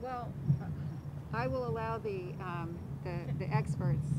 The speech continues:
uh, Lita and, uh, Barbara, to give you detail, but I will say that this is an enforcement action, right? This is, um, as you've articulated,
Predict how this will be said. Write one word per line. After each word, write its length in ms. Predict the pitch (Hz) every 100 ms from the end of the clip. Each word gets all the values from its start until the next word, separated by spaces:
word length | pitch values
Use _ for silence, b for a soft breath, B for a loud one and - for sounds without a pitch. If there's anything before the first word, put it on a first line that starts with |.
| -
uh, 180 | 185 180
Lita 400 | 196 208 196 175 143
and, 420 | 175 180 175 170
uh, 100 | 165
Barbara, 440 | 156 180 147 143
to 320 | - - 170 - - -
give 140 | 180
you 100 | 170
detail, 500 | 165 175 196 170 156
but 120 | 160 185
I 160 | 190
will 260 | 202 254 277
say 300 | 262 233 214
that 140 | 190 - 190
this 300 | 240 - -
is 260 | 254 240 233
an 80 |
enforcement 600 | 202 196 196 190 - 175 -
action, 420 | 170 - - 156 - - - -
right? 200 | 175 170 -
This 220 | 175 -
is, 240 | 175 165 - - - B B B - -
um, 280 | 170 160 165 180
as 240 | 175 -
you've 240 | 175 170 170 - 190
articulated, 880 | 175 - 190 185 165 160 151 156